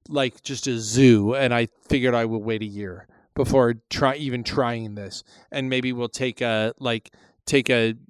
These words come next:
a day off school or something to go do a trip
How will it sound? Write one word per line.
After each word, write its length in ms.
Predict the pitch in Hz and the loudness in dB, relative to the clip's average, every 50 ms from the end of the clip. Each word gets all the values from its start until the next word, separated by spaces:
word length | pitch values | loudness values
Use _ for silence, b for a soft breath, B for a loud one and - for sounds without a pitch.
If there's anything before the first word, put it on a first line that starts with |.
| _ - | _ -8
a 160 | - 131 127 | -6 -6 -6
day 360 | 113 107 - 147 131 127 127 | -6 -2 2 2 4 4 4
off 200 | 120 110 107 110 | 2 0 -2 -2
school 540 | - - - - 139 135 120 104 95 95 98 - | -2 -2 2 6 8 8 8 6 4 -2 -4 0
or 200 | 131 135 131 123 | 2 2 4 4
something 360 | - - 127 117 - 120 117 | 2 0 -2 -2 -4 -6 -6
to 60 | 113 | -4
go 160 | 113 120 117 | -2 -2 -2
do 200 | 113 110 117 117 | 0 0 0 -2
a 40 | 113 | 0
trip 340 | 107 - - - 123 113 110 | -2 -4 -2 -2 -4 -4 -6